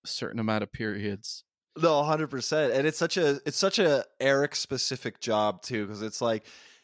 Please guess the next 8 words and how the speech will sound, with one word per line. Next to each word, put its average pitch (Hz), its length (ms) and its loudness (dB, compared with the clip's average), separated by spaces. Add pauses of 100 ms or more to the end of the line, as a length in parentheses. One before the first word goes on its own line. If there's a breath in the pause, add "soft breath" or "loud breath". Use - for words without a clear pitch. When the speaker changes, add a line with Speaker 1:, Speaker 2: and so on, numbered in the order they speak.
(180 loud breath)
Speaker 2:
you, 240 100 4
Speaker 1:
Oh, 151 220 4
Speaker 2:
you're 156 220 6
Speaker 1:
it's, - 100 -4
it's - 200 0
something 180 480 0
weird 170 400 4
and 139 420 0